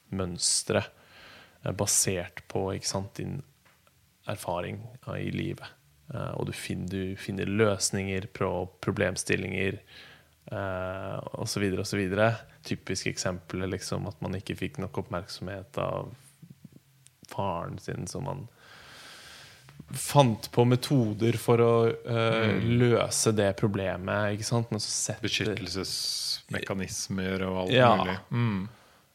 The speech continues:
Speaker 1: Ehm, <clears throat> og sånne mønstre setter seg, ikke sant? Etter å u-, u-, føre det, leve dem ut,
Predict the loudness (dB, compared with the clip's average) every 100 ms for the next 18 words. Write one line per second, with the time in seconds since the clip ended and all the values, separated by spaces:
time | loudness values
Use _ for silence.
0 | -4 -2 0 -2 -2 -2 -2 -4 -6 -8
1 | -8 -10 -2 -2 -2 -2 2 4 2 -2
2 | -12 -20 _ _ _ _ _ _ _ _
3 | _ _ _ _ _ _ _ _ _ _
4 | _ -2 0 2 2 2 0 -2 -8 _
5 | _ _ -20 _ -16 -12 0 6 8 8
6 | 4 0 2 4 4 4 0 -6 -2 6
7 | 10 10 6 4 0 0 -8 -18 _ _
8 | _ _ _ _ _ -16 -16 -4 -2 4
9 | 6 6 6 2 2 2 2 2 2 2
10 | 0 6 6 6 4 -2 -2 -2 -4 -8
11 | -8 -8 -6 0 4 6 4 0 -2 -2
12 | -4 -4